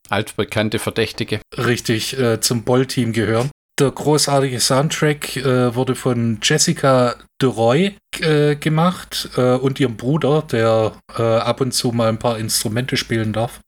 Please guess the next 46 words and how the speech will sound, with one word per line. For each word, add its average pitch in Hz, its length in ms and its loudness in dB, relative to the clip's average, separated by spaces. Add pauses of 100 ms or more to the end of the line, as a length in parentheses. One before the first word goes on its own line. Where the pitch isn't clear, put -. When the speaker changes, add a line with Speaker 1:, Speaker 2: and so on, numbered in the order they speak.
(100)
Speaker 1:
Mir 131 140 0
ist - 180 -2
tatsächlich 156 580 -2
die 131 160 -2
Titelmelodie 104 760 0
hängen 101 360 2
geblieben 95 500 0
inzwischen, 98 440 -2
dieses 101 380 -2
Dem, 92 240 0
Dem, 127 560 2
Dem, 135 220 0
Dem, 127 300 0
Dem, 143 200 -4
Dem, 143 200 -4
Dem, 170 540 0
Dem, 180 200 0
Dem, 175 360 2
Dem, 110 180 0
Dem, 135 580 2
Dem, 147 160 -2
Dem, 135 360 0
Dem. 113 300 0
Naja, 104 300 0
wenn 98 80 -2
man's 95 140 0
jetzt - 160 -6
nachsummt, 98 440 -2
ist - 140 -4
komplett 95 320 -2
falsch. 92 300 0
Aber 113 100 2
ich 120 80 0
hab's 170 180 -2
im 139 100 0
Kopf. - 320 -2 (500)
Der 120 100 4
Soundtrack 165 440 0
war 143 100 4
nämlich 139 300 2
echt 160 200 -4
gut 180 320 0
und 113 260 0
für - 120 0
einen 110 140 2
Western, 170 500 2